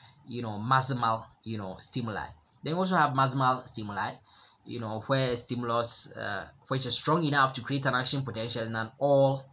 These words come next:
in all the motor neurons innervating the whole muscle. So these are some areas, some aspects that,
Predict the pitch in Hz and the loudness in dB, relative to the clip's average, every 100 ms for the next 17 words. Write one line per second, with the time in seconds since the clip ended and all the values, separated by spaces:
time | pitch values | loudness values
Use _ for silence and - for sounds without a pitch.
0 | _ _ _ _ - 123 123 147 147 143 | _ _ _ _ -8 -6 0 4 6 4
1 | 120 127 131 127 110 107 101 - - - | 2 -2 -2 -2 -2 -6 -8 -10 -14 -14
2 | 127 123 117 117 113 113 104 - 110 104 | -8 -6 -4 -6 -6 -6 -8 -6 -6 -6
3 | 101 - - 107 95 - - - - - | -8 -12 -10 -6 -6 -8 -14 -18 -20 -16
4 | - 135 135 151 208 180 139 135 165 170 | -6 -4 -2 -2 -2 4 2 4 0 0
5 | 123 127 131 135 - 131 151 135 123 - | -2 0 0 -2 -4 -4 0 2 2 0
6 | 110 - - 131 123 117 | -2 -4 -10 -4 -4 -2